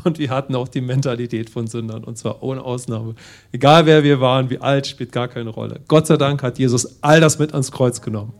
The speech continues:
Amen. Ist das nicht herrlich? Ja? Er hat einen neuen Menschen aus dir und mir gemacht und jetzt können wir in diesem neuen wandeln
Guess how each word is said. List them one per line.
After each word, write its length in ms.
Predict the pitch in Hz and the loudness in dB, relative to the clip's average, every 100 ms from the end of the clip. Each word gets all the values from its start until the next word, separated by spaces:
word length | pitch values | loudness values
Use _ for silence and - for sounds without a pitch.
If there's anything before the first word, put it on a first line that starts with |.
| - | 4
Amen. 540 | 160 185 208 151 147 - - - - - - | 6 8 6 2 -4 -16 -20 -20 -20 -20 -4
Ist 80 | - | 4
das 100 | 160 | 8
nicht 200 | 170 139 | 8 8
herrlich? 520 | 156 170 180 196 - | 6 6 4 2 -4
Ja? 220 | 127 180 - - - - _ 131 | -8 -8 -14 -20 -20 -20 _ 0
Er 100 | 135 | 2
hat 100 | 131 | 4
einen 140 | 139 | 4
neuen 240 | 151 175 | 6 6
Menschen 280 | 160 156 151 | 6 4 0
aus 180 | 139 127 | -4 -6
dir 160 | 127 123 | -6 -4
und 80 | |
mir 120 | 120 117 | -2 -2
gemacht 380 | 110 117 151 - _ - _ | 0 -2 -2 -8 _ -20 _
und 180 | - 131 | -6 0
jetzt 320 | 131 139 - - - | 0 0 -4 -16 -4
können 340 | 135 135 139 | -2 -2 -2
wir 380 | 123 127 131 135 - _ _ - | -2 0 -2 -4 -10 _ _ -6
in 100 | 127 | -4
diesem 240 | 127 127 | -2 0
neuen 300 | 131 135 135 | 0 0 0
wandeln 600 | 127 180 139 123 156 | 0 0 2 2 0